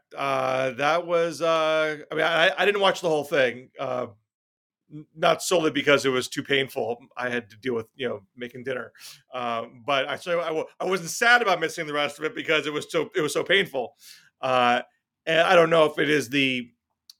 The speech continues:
the end of the campaign, because it's very possible that people don't care, no one watched. Ads will supplant people's memories. Uh, Fetterman will do some interview. I mean, I, I, I thought Fetterman was,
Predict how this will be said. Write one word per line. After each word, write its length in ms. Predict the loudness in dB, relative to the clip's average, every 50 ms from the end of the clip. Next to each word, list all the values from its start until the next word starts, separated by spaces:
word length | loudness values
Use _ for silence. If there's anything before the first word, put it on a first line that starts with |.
| _ _
the 160 | -10 -4 0 2
end 180 | 2 2 2
of 100 | 0 0
the 100 | 0 -2
campaign, 640 | -2 -2 -2 -2 -2 -2 0 2 4 4 4 4 2
because 240 | 2 4 4 4 4
it's 140 | 2 -2 -2
very 180 | 0 0 0 0
possible 500 | 0 0 0 0 0 -4 -6 -8 -6 -4
that 260 | -2 -2 -2 -2 -4 -8 _ _ _ _ _ _ _
people 160 | -12 -10 -8 -6
don't 220 | -6 -6 -6 -4
care, 320 | 0 2 4 4 4 4
no 120 | 4 2 2
one 120 | 2 2
watched. 640 | 4 6 6 8 8 6 6 4 2 -2 -10 -12 -16 _ _ _ _ -20 -20 -20 -20 _ _ _ _ _ _ _ _ _ _ -6
Ads 340 | -2 2 4 4 4 2 2
will 300 | 2 4 4 4 4 2
supplant 600 | 0 -4 -8 -10 -4 0 4 4 4 4 2 -2
people's 380 | -6 -6 -6 -4 -4 -4 -4 0
memories. 840 | 0 0 0 2 2 2 2 2 2 0 -2 -2 -4 -4 -4 -6 -10 _ _ _ _ _ _ _ _ _
Uh, 160 | -6 -6 -6 -4
Fetterman 320 | -2 0 0 0 2 0
will 80 | -2 -2
do 80 | -2 -4
some 120 | -6 -6
interview. 440 | -8 -10 -10 -10 -6 -4 -4 -2 -2
I 40 | -2
mean, 140 | -4 -4 -2
I, 140 | -2 -2 -2 0 -2
I, 140 | -2 -2 0 2
I 60 | 2 4
thought 280 | 4 4 4 2 2 2
Fetterman 800 | 2 4 6 6 4 4 4 4 4 4 2 0 -6 -12 -16 _ _ _ _ _ _ _ _ _
was, 920 | -12 -2 4 8 8 8 8 8 6 4 2 0 -4 -6 -6 -8 -10 -12